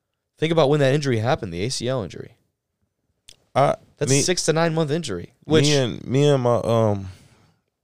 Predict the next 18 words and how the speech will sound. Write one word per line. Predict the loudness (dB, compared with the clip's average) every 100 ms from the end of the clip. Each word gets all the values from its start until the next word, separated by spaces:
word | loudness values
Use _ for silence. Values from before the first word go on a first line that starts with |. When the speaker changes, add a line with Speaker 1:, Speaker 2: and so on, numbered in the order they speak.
| -2
Speaker 2:
me |
and | 0
my | 2
homie | 0 -2
Malcolm | 0 -2 -2
was | -6 -4
talking. | -4 -6 -10 _ _ _ _ _
I | 0
don't | 2 2
even | 0
think | -2 0
Odell | 0 0 0
get | -2 -6
picked | -6 -6
up | -6
till, | -8
like, | -8
midseason. | -8 -10 -10 -12 -18